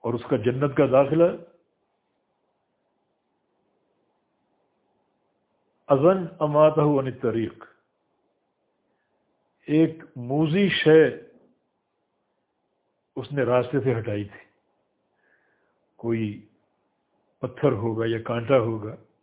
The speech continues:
یا کوئی خاردار جھاڑی ہوگی، وہ اس نے ہٹا دی۔ اللہ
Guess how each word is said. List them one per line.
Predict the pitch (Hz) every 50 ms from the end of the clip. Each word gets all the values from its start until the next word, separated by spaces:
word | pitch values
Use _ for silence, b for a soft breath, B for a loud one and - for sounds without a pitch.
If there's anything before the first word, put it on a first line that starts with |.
| _ _ _ _ _ _ _ _ _ _ _ _ _ _ _ _ _ _ _ _ _ _ _ _ _ _ _ _ _
یا | - 143 113 117
کوئی | 107 113 110 - -
خاردار | 117 113 117 117 107 110 117 120
جھاڑی | 113 101 95 107 117 127 147
ہوگی، | 143 127 123 117 110 110 - - - _ _ _ _ _ _ _ _ _ _ _ _ _ _ _ _ _ _ _ _ _ _ _ _ _ _ _ _ _ _ _ _ _ _ _ _ _ _ _ _ _ _ _
وہ | 147 151 147 135
اس | 127
نے | 139 120 120
ہٹا | 107 117 117 120
دی۔ | 127 139 160 - - - _ _ _ _ _ _ _ _ _ _ _ _ _ _ _ _ _ _ _ _ _ _ _ _ _ _ _ _ _ _ _ _ _ _ _ _ _ _ _ _ _ _ _ _ _ _ _ _
اللہ | - 117 127 135